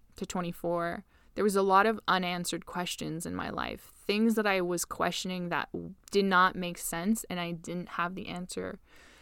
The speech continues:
So in the book, I chose not to answer those questions, but I feel like they, and I think that's why I needed more control over this story, because I feel like there needs to be an answer. There needs to be explanations behind,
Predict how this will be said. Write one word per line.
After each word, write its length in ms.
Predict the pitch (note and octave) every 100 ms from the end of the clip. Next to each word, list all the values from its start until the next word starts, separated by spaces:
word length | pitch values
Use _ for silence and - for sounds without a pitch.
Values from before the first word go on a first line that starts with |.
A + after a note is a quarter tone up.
| _
So 220 | - G#3
in 100 | G3+
the 80 | G3+
book, 340 | F3+ G#3+ A3+ -
I 80 | F#3+
chose 360 | - F#3+ F#3
not 240 | F3+ E3 -
to 140 | -
answer 300 | E3 F3 G#3
those 200 | G#3 G#3+
questions, 600 | - A3 - C4 C#4 - - _ _ _ _ _ - _ - -
but 100 | -
I 80 | F3+
feel 240 | - G3+ F#3+
like 220 | F#3 -
they, 400 | F3 F3 E3+ F#3 - _ _ - -
and 80 |
I 80 | F#3+
think 200 | G3+ A3
that's 220 | F3+ F#3
why 160 | G3+ F#3
I 60 | F#3
needed 260 | F#3 F3+
more 240 | F3 E3+ E3
control 480 | F3 E3 E3 D#3+
over 240 | D#3+ E3+ E3+
this 140 | D#3+
story, 340 | - D#3+ E3 F#3
because 300 | D#3+ F3 E3+
I 80 |
feel 240 | E3+ F#3 E3+
like 180 | E3+ E3 _ -
there 160 | E3+
needs 300 | E3+ E3+ D#3+
to 100 | -
be 160 | E3 E3
an 80 | D3+
answer. 560 | - - - - - - _ - - - _ -
There 100 | G3
needs 240 | G3 G3
to 80 | -
be 180 | G#3 -
explanations 1080 | F#3+ - - F#3+ E3 E3+ G#3+ A#3 B3 A#3+ -
behind, 720 | F3+ F3 F#3 F3+ F3 F3